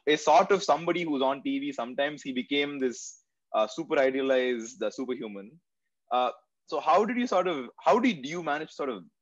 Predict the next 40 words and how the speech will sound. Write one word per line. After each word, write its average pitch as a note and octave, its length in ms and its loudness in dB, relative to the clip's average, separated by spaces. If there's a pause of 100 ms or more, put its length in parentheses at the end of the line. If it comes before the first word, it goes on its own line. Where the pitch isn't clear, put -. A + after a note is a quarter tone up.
(120)
reach C3+ 160 -8
that B2 180 -4
balance B2 380 -2
of, G#2+ 140 -10 (320)
okay, D3 160 -2
this D3 120 -4
guy A#3+ 220 4
is F#3+ 60 0
still G3 220 0
a D3 140 2
legend C#3 320 -2
for C#3 280 2
sure, B2+ 560 0 (640)
but D#3+ 160 2
he's E3 180 -8
still E3 180 -8
human? A#2 460 -6
Like, G#2+ 120 -10
how C3+ 140 0
did E3+ 100 -2
you E3 80 -4
make C3 200 -8
sure C3+ 260 -2
you, A2+ 280 -4 (380)
in C3 120 -4
the B2+ 80 0
writing C#3 500 0
or A#2+ 180 0
in B2 140 -8
the A#2 460 2
research B2 460 -6
notes, A#2 420 -6
or G#2+ 100 -6 (400)
verifying C3 460 -2
information, A2+ 580 -12
how A#2 60 -8
did C3 100 -8
you D#3 80 -16
manage C3+ 260 -10
to G#2+ 80 -14